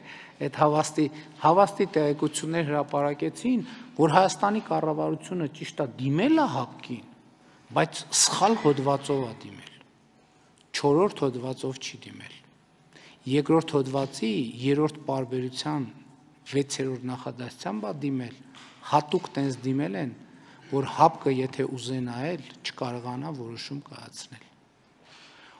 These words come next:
Ու մի շաբաթ, տասնհինգ օր, քսան օր քննարկում էր մեր հանրությունը, սոցիալա-, հատուկ սխալ բանով են դիմել, որ հապկը չկարողանա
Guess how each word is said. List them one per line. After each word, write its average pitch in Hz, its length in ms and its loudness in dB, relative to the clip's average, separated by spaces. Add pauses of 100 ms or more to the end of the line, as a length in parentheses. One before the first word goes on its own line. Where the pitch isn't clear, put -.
(160)
Ու 202 220 4
մի 131 380 0
շաբաթ, 160 680 0
տասնհինգ 151 500 -6
օր, 127 160 -4
քսան 156 420 -6
օր 135 140 -8
քննարկում 143 680 -6
էր 170 200 -10 (200)
մեր 135 300 -6
հանրությունը, 135 760 -10 (180)
սոցիալա-, 139 500 -6 (1040)
հատուկ 165 560 -4
սխալ - 460 -8 (280)
բանով 123 400 -10
են 117 160 -12
դիմել, 123 380 -8 (640)
որ 127 220 -8
հապկը 139 360 -4
չկարողանա 117 760 -12